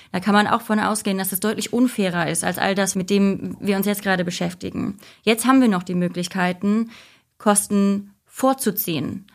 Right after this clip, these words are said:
abzufangen, abzufedern, uns darüber Gedanken zu machen, wie wir Anreize setzen, wie wir Kosten für Umweltverbrauch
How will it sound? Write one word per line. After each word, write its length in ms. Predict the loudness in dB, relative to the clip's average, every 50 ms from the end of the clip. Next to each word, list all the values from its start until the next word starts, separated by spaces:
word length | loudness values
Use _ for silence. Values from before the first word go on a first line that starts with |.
| _ _ _ -4
abzufangen, 840 | -4 -4 -4 -4 -6 -4 -4 -2 0 0 0 0 -2 -4 -6 -10 -16 -20 _ _ -8
abzufedern, 800 | -6 -4 -4 -4 -2 0 2 2 2 2 2 2 0 0 -2 -2
uns 240 | -4 -4 -4 -2 -2
darüber 280 | -4 -2 -2 -2 -4
Gedanken 380 | -2 -2 0 0 0 0 0 -2
zu 140 | -2 0 0
machen, 580 | 0 0 -2 -2 -2 -2 0 0 -2 -4 -6 -10
wie 300 | -8 -4 -2 -2 0 0
wir 520 | 0 2 2 2 2 2 0 0 -2 -4 -6 -4 _
Anreize 520 | 0 2 2 2 0 0 -2 -4 -4 -4
setzen, 420 | -4 -4 -2 -2 -4 -2 -2 -2 0
wie 120 | 0 -2
wir 120 | -2 -4
Kosten 720 | -2 -2 -4 -2 -2 -4 -6 -4 -4 -2 -2 -4 -4 -8 -12 -20 _ _
für 720 | _ 0 0 2 2 2 0 -2 -4 -8 -10 -14 -16 -18 _ _ _ _ -4
Umweltverbrauch 960 | 0 0 2 2 2 0 0 -2 -2 -4 -2 -2 -2 0 2 2 0 0 -2